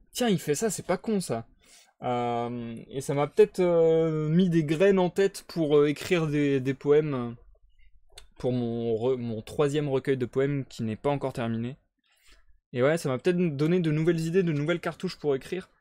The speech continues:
Donc en général, quand quelque chose a la capacité de m'inspirer,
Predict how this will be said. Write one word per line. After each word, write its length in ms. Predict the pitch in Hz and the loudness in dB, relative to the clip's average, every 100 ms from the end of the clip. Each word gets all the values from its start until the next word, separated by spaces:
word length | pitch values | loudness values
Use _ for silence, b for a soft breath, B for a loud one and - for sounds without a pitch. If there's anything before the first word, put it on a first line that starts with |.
| _ _ _ _ _ _ | _ _ _ _ _ _
Donc 160 | 147 175 | 4 8
en 100 | 208 | 8
général, 600 | 226 220 202 226 185 - _ _ _ | 8 4 6 4 4 -2 _ _ _
quand 140 | - 156 | -2 2
quelque 360 | 208 202 196 | 4 4 2
chose 300 | 202 226 208 | 0 2 2
a 40 | 165 | 2
la 100 | 147 | 2
capacité 800 | 180 170 185 - 170 - 190 185 - _ _ _ 135 | 0 -2 -4 -4 -6 -2 0 -2 -6 _ _ _ -8
de 100 | 139 | -4
m'inspirer, 640 | 151 - - 156 170 190 | -4 -6 -4 -2 0 -2